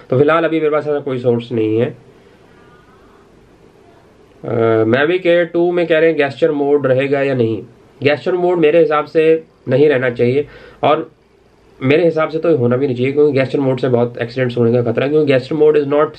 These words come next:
so accurate। और Mavic Air थोड़ा as compare to Mini थोड़ा बड़ा drone है, तो बड़े drone में तो नहीं होना चाहिए मेरे हिसाब से gesture mode।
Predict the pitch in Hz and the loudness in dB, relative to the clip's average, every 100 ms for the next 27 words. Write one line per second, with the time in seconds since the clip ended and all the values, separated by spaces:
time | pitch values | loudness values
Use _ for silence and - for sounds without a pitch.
0 | - 147 143 117 131 117 - - _ _ | -2 0 2 -2 -2 -2 -4 -12 _ _
1 | _ _ _ _ _ _ _ _ _ _ | _ _ _ _ _ _ _ _ _ _
2 | - _ _ - - - - 123 127 127 | -20 _ _ -20 -20 -12 -2 2 2 2
3 | 120 135 165 160 160 156 143 143 131 - | 0 -2 -2 0 0 0 -4 -6 -6 -14
4 | _ 123 131 123 143 143 139 123 135 135 | _ -6 -6 -2 0 0 0 0 0 0
5 | 127 117 127 135 123 131 - 123 120 143 | 0 0 0 0 -2 0 -2 0 0 -2
6 | 143 139 139 139 139 - 135 127 101 95 | -4 -6 -4 -4 -4 -2 -2 0 -2 -6
7 | - 107 107 - - - 117 120 - - | -8 -8 -10 -10 -12 -12 -12 -12 -14 -16
8 | - | -16